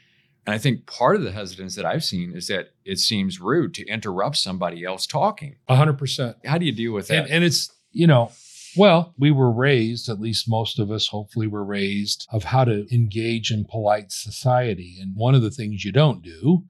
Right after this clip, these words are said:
Speaker 2: is interrupt someone who's speaking, right? And so we've gotta find a way to work past <laughs> that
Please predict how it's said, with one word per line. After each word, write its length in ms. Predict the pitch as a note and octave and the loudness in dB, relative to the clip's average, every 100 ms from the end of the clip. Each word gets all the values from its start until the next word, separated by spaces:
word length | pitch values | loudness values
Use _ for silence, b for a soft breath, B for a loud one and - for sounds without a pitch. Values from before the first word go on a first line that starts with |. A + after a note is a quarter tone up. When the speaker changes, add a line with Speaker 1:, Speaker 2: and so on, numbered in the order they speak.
| - | 0
Speaker 2:
is 300 | A#2+ A2 - | 2 2 0
interrupt 540 | - D#3 C3 B2 C3 - | 6 8 8 6 4 2
someone 600 | - G2 F2+ E2+ G2+ G2+ | -2 -4 -6 -10 -8 -6
who's 160 | G#2 - | -4 -4
speaking, 520 | - E3 D#3 E2+ D#2 F#2 | 2 2 2 -4 -20 -14
right? 360 | F#2+ A2+ B2+ | -6 -2 -2
And 200 | A2 A2 | 0 0
so 200 | - C3 | 4 6
we've 260 | B2 C3+ A#2+ | 6 2 2
gotta 300 | D3 F3 C#3+ | 2 4 2
find 320 | D3+ C#3 C#3 | 0 0 0
a 60 | A2 | -2
way 200 | B2 A#2+ | -4 -6
to 100 | A#2 | -8
work 280 | G#2+ G#2+ _ | -10 -12 _
past 500 | - B2+ A#2 - - - | 0 2 2 0 -8 0
<laughs> 40 | |
that 360 | D3+ - C3+ | 2 2 -4